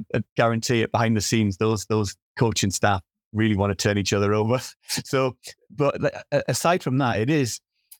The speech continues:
two teams who are kind of wanting to be, are direct rivals now and wanting to be in the top four.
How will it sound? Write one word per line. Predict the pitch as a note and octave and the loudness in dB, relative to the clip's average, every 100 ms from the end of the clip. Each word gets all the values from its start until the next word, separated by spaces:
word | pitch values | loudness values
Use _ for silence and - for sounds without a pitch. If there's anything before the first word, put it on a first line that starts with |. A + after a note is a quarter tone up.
| _ - | _ 0
two | E3+ E3+ | 0 0
teams | - E3 D3 A#2+ | -2 0 0 0
who | C3+ B2+ | 0 2
are | A2+ A2 - | 2 -2 -4
kind | - C3 | -2 0
of | A#2 | 0
wanting | C#3 B2+ | 0 0
to | A#2 | 0
be, | C3 B2 A2+ - _ G#2+ A#2 | 0 2 2 -2 _ -6 0
are | A#2 | 0
direct | G2+ B2+ B2+ C#3+ B2 | 0 0 0 0 0
rivals | B2 B2 G#2+ G2+ | 0 0 -2 0
now | F#2+ F#2 G#2 | 0 0 0
and | A2 G#2+ | 2 2
wanting | C3 G#2+ | 2 2
to | G#2 | 0
be | G#2 | 0
in | G#2 | 2
the | G2 | 0
top | - G#2 | -2 -4
four. | - F#2+ | 0 0